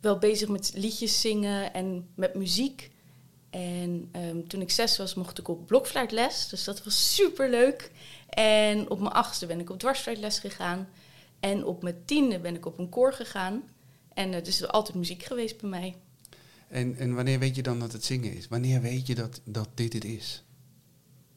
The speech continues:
Speaker 1: Niet.
Speaker 2: Nee?
Speaker 1: Nee.
Speaker 2: Want je zei blokfluit en, oh.
Speaker 1: Ja, nee, ik vond het gewoon heel erg leuk.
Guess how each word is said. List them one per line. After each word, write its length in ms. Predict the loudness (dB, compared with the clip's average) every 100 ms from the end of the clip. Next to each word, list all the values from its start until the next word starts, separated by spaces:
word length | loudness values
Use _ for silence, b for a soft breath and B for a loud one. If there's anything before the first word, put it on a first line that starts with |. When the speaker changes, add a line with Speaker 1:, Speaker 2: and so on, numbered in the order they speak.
| _ _ _ _ _ -2
Speaker 1:
Niet. 440 | 0 -2 -6 -14 -16 _ _ _ _
Speaker 2:
Nee? 300 | 2 4 4 4
Speaker 1:
Nee. 360 | 6 4 2 -8 2
Speaker 2:
Want 180 | 4 6
je 60 |
zei 180 | 6 6
blokfluit 800 | 4 2 2 2 6 6 4 2
en, 220 | -4 -8 -6
oh. 160 | -4
Speaker 1:
Ja, 280 | 2 4 6
nee, 220 | 4 2
ik 100 | 2
vond 160 | 0 -2
het 120 | -2
gewoon 180 | 0 2
heel 220 | 6 6
erg 160 | 4 2
leuk. 460 | 2 4 2 -6